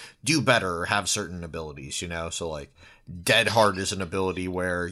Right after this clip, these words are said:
if you press the E button, uh, when you're injured, you'll basically go a few feet, and during those few feet, you are invulnerable, you know? So it can give you, like, the extra space to get to a pallet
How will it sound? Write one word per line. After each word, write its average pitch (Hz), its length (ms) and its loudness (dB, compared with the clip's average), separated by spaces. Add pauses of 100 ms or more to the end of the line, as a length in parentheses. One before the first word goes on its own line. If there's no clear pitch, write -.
if 95 160 -10
you 95 80 -8
press 123 240 4
the 120 140 -2 (140)
E 135 80 4
button, 107 440 -2 (520)
uh, 101 200 4
when 107 160 0
you're 104 120 0
injured, 110 680 0
you'll 104 320 0
basically 104 800 0
go 123 280 6
a 117 40 4
few 117 260 -2
feet, 110 420 0
and 101 200 -2
during 113 320 2
those 107 220 0
few 110 160 0
feet, 113 240 -4
you 101 140 -4
are 92 180 0
invulnerable, 78 720 -6
you 90 120 -8
know? 87 160 -4
So 92 220 0
it 85 160 -6
can 95 140 -8
give 98 180 -4
you, 101 80 -2
like, 92 160 -4
the 107 140 -6
extra 104 320 0
space 90 300 -2
to 90 80 -6
get 92 180 -4
to 92 120 -6
a 78 40 -6
pallet 82 400 -2